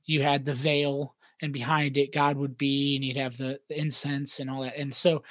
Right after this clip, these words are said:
I don't know, do I know exactly how to build a tabernacle? No, but it is in, I think, either Deuteronomy, Deuteronomy or Numbers. One of 'em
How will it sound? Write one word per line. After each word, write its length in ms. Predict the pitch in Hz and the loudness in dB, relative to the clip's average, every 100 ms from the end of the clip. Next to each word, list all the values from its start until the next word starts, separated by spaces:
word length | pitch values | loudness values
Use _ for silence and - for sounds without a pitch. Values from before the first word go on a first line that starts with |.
| - - - | -20 -10 0
I 120 | 165 | 2
don't 180 | 165 170 | 2 0
know, 160 | 156 | 0
do 200 | 151 165 | 2 4
I 100 | 160 | 4
know 180 | 160 156 | 2 0
exactly 480 | 143 165 147 - 151 | 0 2 2 2 0
how 160 | - | 2
to 80 | 151 | 2
build 240 | 127 156 147 | 2 2 2
a 40 | |
tabernacle? 600 | 139 156 139 135 127 127 131 | 0 0 0 -2 -4 -4 2
No, 320 | 175 165 135 - - - | 6 6 2 -8 -20 -10
but 280 | 143 175 190 | 4 8 10
it 180 | 190 185 | 8 8
is 400 | 180 185 180 - | 8 8 6 2
in, 280 | 170 160 156 | -2 -2 0
I 100 | 143 | -2
think, 260 | - 147 | -4 -4
either 220 | 160 147 | -2 -2
Deuteronomy, 720 | 127 156 165 151 151 175 190 - _ | 0 0 0 0 0 0 -2 -4 _
Deuteronomy 720 | 170 180 175 156 196 220 247 - | 2 6 6 4 2 2 0 0
or 460 | 160 147 139 131 120 | 2 2 0 -4 -4
Numbers. 640 | 156 151 131 107 - - - | -2 -2 -4 -6 -6 -8 -6
One 200 | 160 175 | 0 4
of 120 | 185 | 4
'em 200 | 160 156 | 2 0